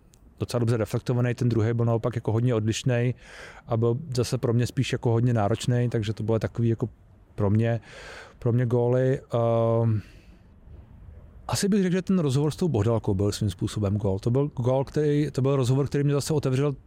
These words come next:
trošku jinému publiku. A ten rozhovor byl hodně kontroverzní tím, že o něm říkal nějaký věci. Byl taky docela náročný, protože s ním to prostě je trošku náročný.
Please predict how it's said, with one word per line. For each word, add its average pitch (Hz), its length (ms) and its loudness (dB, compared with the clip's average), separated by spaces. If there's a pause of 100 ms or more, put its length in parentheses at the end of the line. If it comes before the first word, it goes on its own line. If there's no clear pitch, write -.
trošku - 300 -2
jinému 139 240 2
publiku. 151 920 0 (320)
A 110 480 0 (300)
ten 131 160 0
rozhovor 139 380 2
byl 139 180 0
hodně 120 380 0 (840)
kontroverzní 143 920 2
tím, 131 260 0
že 123 120 0
o 113 240 0
něm 113 180 0
říkal 117 240 -2
nějaký 113 220 0
věci. 127 400 0 (680)
Byl 127 120 0
taky 131 200 -2
docela 147 220 0
náročný, 147 520 0
protože 131 380 -2 (420)
s - 180 -14
ním 117 100 0
to 117 120 -2
prostě 117 340 -4 (280)
je 110 80 0
trošku - 260 -4
náročný. 135 640 0